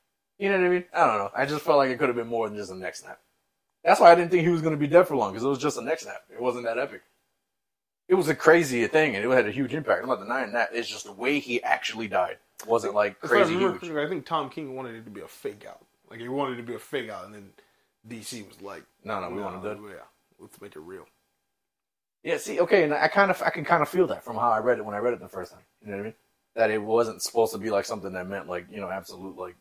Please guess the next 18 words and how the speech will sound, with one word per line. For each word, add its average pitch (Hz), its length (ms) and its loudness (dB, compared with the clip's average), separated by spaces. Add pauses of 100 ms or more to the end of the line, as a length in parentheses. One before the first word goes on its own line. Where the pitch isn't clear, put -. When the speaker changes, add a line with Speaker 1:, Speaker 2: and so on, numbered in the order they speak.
(520)
Speaker 1:
be 101 80 -12
dead 117 300 4
for 107 120 -8
fucking - 300 -4
four 113 240 -2
years. 101 300 -6
You 110 60 -12
know 110 80 -6
what 110 80 -8
I - 20 -10
mean? 113 140 -10 (1080)
Speaker 2:
But 90 120 -10
I - 20 -14
like, - 280 -6
I 147 100 -2
like, 175 280 -6
I, - 100 -10 (140)
okay, 143 200 -6